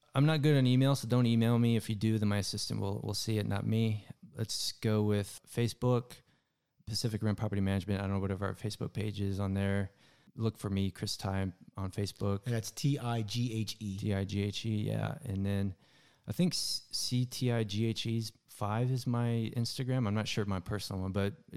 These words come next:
Speaker 1: just look for me on Pacific Rim. I'm the only one that does videos and all that stuff in Pacific Rim, so you'll see me there.
Speaker 2: Awesome.
Speaker 1: Yeah.
Speaker 2: Appreciate it. And also, look, we talked about the ultra marathon real quick.
Speaker 1: Yeah, yeah,
Speaker 2: So
Speaker 1: yeah.
Speaker 2: can you tell me a little bit about, like, you're do-, you're, you're doing this to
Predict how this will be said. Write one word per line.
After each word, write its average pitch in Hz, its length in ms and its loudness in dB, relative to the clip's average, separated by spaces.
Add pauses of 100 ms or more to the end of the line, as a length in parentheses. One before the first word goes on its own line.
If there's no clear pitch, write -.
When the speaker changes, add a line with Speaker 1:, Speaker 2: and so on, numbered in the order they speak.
(100)
Speaker 1:
just 135 220 0
look 175 100 0
for 165 100 -2
me 151 120 4
on 120 60 2
Pacific 113 400 -2
Rim. 101 200 0 (220)
I'm 127 120 4
the 143 80 4
only 135 200 4
one 123 220 4
that 104 120 0
does 107 180 0
videos 107 400 2
and 104 100 2
all 101 100 2
that 95 140 -2
stuff - 200 -8
in 101 60 -4
Pacific - 440 -8
Rim, - 140 -4
so - 140 -8
you'll 98 100 -6
see - 140 -8
me - 100 -6
there. 101 260 -6 (240)
Speaker 2:
Awesome. 107 340 -4
Speaker 1:
Yeah. 90 120 -14
Speaker 2:
Appreciate 123 460 2
it. 110 120 -4 (380)
And 127 240 0 (300)
also, 151 500 0 (400)
look, 147 180 -6 (220)
we 135 100 2
talked 180 260 0
about 165 180 -2
the 131 140 -4
ultra 131 260 0
marathon 127 420 0
real 131 140 0
quick. 147 200 4
Speaker 1:
Yeah, 120 80 4
yeah, 123 60 0
Speaker 2:
So 127 140 6
Speaker 1:
yeah. 113 120 -2
Speaker 2:
can 143 140 2
you 196 120 2
tell 180 200 0
me 156 80 2
a 131 40 2
little 135 220 2
bit 143 120 0
about, 127 340 -2
like, 113 240 -4
you're 143 140 0
do-, 143 240 -2
you're, 135 380 0
you're 131 160 2
doing 139 320 2
this 123 260 -2
to 107 420 -2